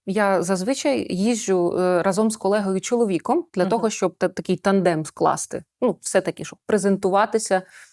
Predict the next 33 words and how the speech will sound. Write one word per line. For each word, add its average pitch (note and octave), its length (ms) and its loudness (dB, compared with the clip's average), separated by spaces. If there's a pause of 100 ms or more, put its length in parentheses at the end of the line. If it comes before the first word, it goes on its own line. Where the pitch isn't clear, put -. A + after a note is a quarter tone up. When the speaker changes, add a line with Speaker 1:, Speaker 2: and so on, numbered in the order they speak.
(300)
Speaker 2:
Щоб F3+ 120 0
Speaker 1:
м, D#3+ 80 -4
Speaker 2:
трішки G#3 220 -4
полегшити F#3+ 480 0
шлях, B3+ 240 0
можна G#3 120 2
Speaker 1:
полегшити, G3 240 2
Speaker 2:
сказати. F3 340 0
Speaker 1:
так. F3+ 280 -2 (640)
І C4+ 380 2 (200)
коли B3 220 2
мені C4+ 220 2
дають A3+ 320 0
руку D#4 400 -2 (400)
для G3 160 2
рукостискання, F#3+ 800 -4
воно A3+ 200 2
настільки B3+ 540 -2
слабке, D#4+ 600 -6 (720)
ну, D#4+ 180 -4 (320)
знаєте, - 540 -12
от B3 200 -8
таке. - 300 -12
Speaker 2:
За G#3 120 0
кінчики G#3+ 420 -2
пальчиків. E3 500 -4
Speaker 1:
З-, A3 80 0
так. F#3 420 -6 (100)
І, B3+ 40 0
і A#3+ 220 -2
було D#4 280 0
не E4 140 2
дуже, F#3+ 400 -2